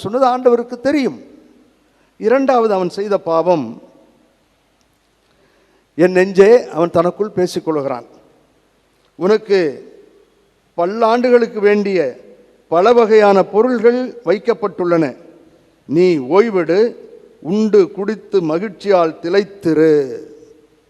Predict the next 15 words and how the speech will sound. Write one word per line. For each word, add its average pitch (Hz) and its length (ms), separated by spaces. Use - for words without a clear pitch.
என்று 139 220
சொல்லுகிறான். 104 400
முதல் 170 320
பகுதி 151 280
கடவுளை 170 380
மறந்தான். 131 440
இரண்டாவது 175 580
பகுதி 160 260
நான் 139 200
சொல்லாமலேயே 170 640
நீங்கள் 147 260
புரிந்து 156 280
கொள்வீர்கள், 135 480
மனிதர்களையும் 226 760
மறந்தான். 123 420